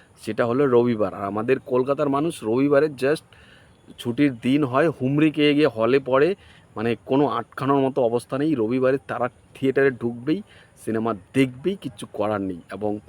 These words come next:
সেটা যে কোনো সিনেমা হোক। তো সেই লিস্টে পড়ে গেছে তুফান। আজকের দিনে যে বক্স অফিসটা আসবে, এটাই বোঝা যাবে তুফানের দাপট কতটা, কারণ আজকের দিনে যদি বক্স অফিস না আসে,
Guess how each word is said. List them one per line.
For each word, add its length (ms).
সেটা 280
যে 140
কোনো 200
সিনেমা 360
হোক। 220
তো 120
সেই 300
লিস্টে 320
পড়ে 240
গেছে 240
তুফান। 400
আজকের 600
দিনে 180
যে 120
বক্স 280
অফিসটা 400
আসবে, 480
এটাই 280
বোঝা 300
যাবে 260
তুফানের 480
দাপট 340
কতটা, 380
কারণ 280
আজকের 580
দিনে 320
যদি 260
বক্স 320
অফিস 300
না 280
আসে, 280